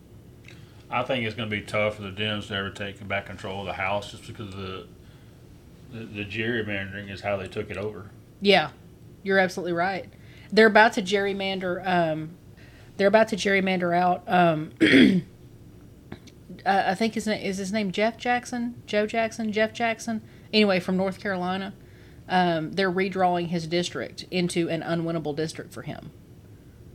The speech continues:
Speaker 2: There's no way he can win it. So it's gonna become a Republican seat. And that, and <sighs>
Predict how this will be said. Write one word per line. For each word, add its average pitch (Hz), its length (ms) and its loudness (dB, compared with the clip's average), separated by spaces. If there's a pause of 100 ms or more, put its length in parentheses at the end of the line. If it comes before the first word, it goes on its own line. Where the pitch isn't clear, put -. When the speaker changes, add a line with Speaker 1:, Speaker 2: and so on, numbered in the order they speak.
(100)
Speaker 2:
There's 175 180 0
no 180 140 4
way 170 140 4
he 170 120 0
can 160 160 -8
win 151 160 -4
it. 98 140 -8 (220)
So 165 160 0
it's 170 140 0
gonna 170 140 -2
become 165 280 -4
a 147 60 -2
Republican 147 500 -6
seat. - 440 -10 (1160)
And 175 160 2
that, 175 180 2
and 180 320 -2 (640)
<sighs> - 60 -4